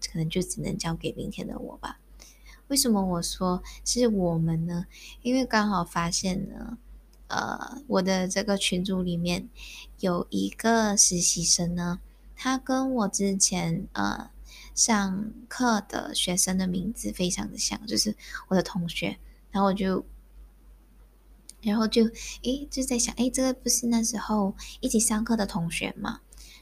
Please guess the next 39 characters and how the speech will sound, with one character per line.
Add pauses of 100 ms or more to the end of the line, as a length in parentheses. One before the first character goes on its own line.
然
后
是
他
来，
主
动
来
找
我， (340)
就
是
问
我
从
什
么
学
校
来
啊， (340)
然
后， (340)
然
后
我
就
说
我
好
像
认
识
你，
然
后
才
发-，
才，